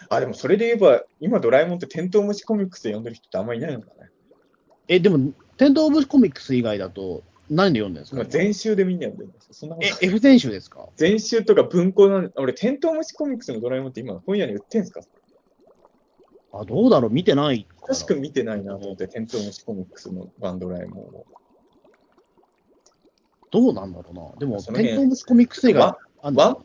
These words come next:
Speaker 1: ピースも、ぶっちゃけ言うと、まあ、だから今みんなネ-、まあ、そのアプリ以外も買う人もネット書店の、本屋さん行った場合に、一巻から百巻まで並んでるんですから、ワンピース。
Speaker 2: うん。
Speaker 1: あの、紀ノ国屋書店でも多分全巻棚に並んでないよね、多分ワンピースね。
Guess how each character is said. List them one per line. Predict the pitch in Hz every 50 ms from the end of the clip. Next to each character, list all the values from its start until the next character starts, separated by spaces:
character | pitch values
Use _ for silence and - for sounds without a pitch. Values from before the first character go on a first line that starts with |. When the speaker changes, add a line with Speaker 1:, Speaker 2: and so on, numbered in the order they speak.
| _
Speaker 1:
ピ | 311 311 302
ー | 269
ス | - - 110
も、 | 95 92 107 113 107 101 95 -
ぶ | - 110
っ |
ち | - - -
ゃ | 180
け | 180 - 185
言 | 170
う | 170
と、 | - 123
ま | 131 120
あ、 | 107
だ | 107 113
か | 110 104
ら |
今 | 120 180 190 135
み | 120 123
ん | 147
な | 147
ネ-、 | 120 113 117 113 - _ _ _ _ _
ま | 139 131 120
あ、 |
そ | 110
の | 104 107 104 98
ア | 127 -
プ | - 240
リ | 202 160
以 | 135
外 | 135 127 120
も | 107 98
買 | - - 147 156
う | 180 185
人 | 180 - 175
も | 135
ネ | 110 113 110
ッ | -
ト | _ - 160
書 | - - 196
店 | - 208 180 143
の、 | - - _ _ _ _ _ _ _ _ _
本 | - - 311 392
屋 | 330 190 151
さ | - 135
ん | 113
行 | 107 -
っ | _ _ _ _ _ _
た | 127 107
場 | 104 104 101
合 | 101 98
に、 | 101 120 135 120 104 95
一 | 95 202 220 - _
巻 | - 277 202
か | 165 117
ら | -
百 | - 120 -
巻 | - 156 139
ま | 113
で | 95 92
並 | 98 104 131 165 185 185
ん | 185
で | 190 190
る | 185 165
ん | 127
で | 95 -
す | - _
か | - -
ら、 | -
ワ | 92 90
ン | 90
ピ | -
ー | _
ス。 | - 131
Speaker 2:
う | 123
ん。 | 117 113 101 95 92 87 - _ _ _ _ _ _ _ _
Speaker 1:
あ | - 143
の、 | 143 -
紀 | - 208
ノ | 220 285 285
国 | - 294 302
屋 | 294 294 294
書 | 294 302
店 | - 254 202
で | 147
も | 120 107
多 | - 170
分 | 156 123 104 101 98 - _
全 | - 180 240 233
巻 | - 156 127 104 98 - - _ _ _ _ -
棚 | - 180 185 208
に | 190 156
並 | 139 131 151 202 247
ん | 240
で | 208 196
な | 233 233
い | 196 135
よ | 107
ね、 | 101 101 -
多 | 107 101
分 | 101 95 95 92
ワ | 92
ン | 90 90 _
ピ | 92
ー | -
ス | _ -
ね。 | 95 95